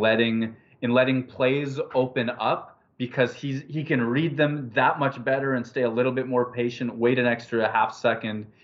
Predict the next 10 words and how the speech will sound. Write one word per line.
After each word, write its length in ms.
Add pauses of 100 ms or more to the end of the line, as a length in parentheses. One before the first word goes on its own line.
(120)
It 100
reminds 480
me 140
of 100
Mark 260
Scheifele, 560
which 200
is 100
a 60
strange 420